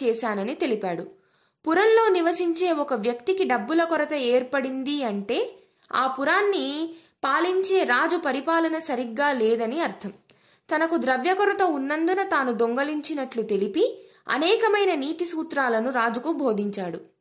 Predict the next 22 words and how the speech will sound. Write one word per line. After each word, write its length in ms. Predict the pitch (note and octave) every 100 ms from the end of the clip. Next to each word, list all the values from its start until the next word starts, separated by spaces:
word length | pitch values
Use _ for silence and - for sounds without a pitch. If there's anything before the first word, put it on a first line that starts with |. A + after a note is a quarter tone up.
| _ _ _ _ _ _ _ _ _ -
ఇదంతా 480 | C#4 D#4+ F#4+ A#4 A4+
విన్న 280 | D#4+ D#4+ F4
రాజు 320 | C#4 D4+ D#4+
ఆశ్చర్యపోయి, 1080 | C4 A#3+ - D#4+ D4 C#4 C4+ A#3+ A#3+ A4+ - - _ -
ఒక 180 | -
దొంగ 320 | B3+ B3 D4+ G4
ఇలా 400 | G#4 D#4+ D#4 D4
ఎలా 300 | C4+ D4+ E4+
ఇంత 300 | D4 C4+ C4
ధైర్యంగా 640 | A3 B3+ C#4 D#4+ D#4+ D#4
మాట్లాడుతున్నాడు, 1160 | C#4 B3+ B3+ B3+ A#3+ B3 A#3+ A#3 A3 G#3+ G#3+ A3 - _ -
ఇందులో 400 | B3 C4+ C4 B3+
ఏదో 360 | A3+ A#3 E4
మర్మం 500 | E4+ A#3+ A3+ C#4+ E4
ఉందని 340 | D4 C4+ B3+ A#3+
తెలుసుకొని 720 | A3+ G3 A#3 A#3 A#3+ F#4+ - - _ -
వచ్చిన 400 | B3 B3+ F#4+ G4+
వ్యక్తిని, 760 | C4+ C4+ C4+ E4+ D4 B3 C4+ - - - -
"అయ్యా, 400 | A3+ A#3+ B3 C4+ G4+ - -
మీరెవరు?" 500 | B3+ C4+ B3+ D4 E4+
అని 260 | C#4+ A#3 E4
అడిగాడు. 460 | B3+ G#3+ F#3+ D#3+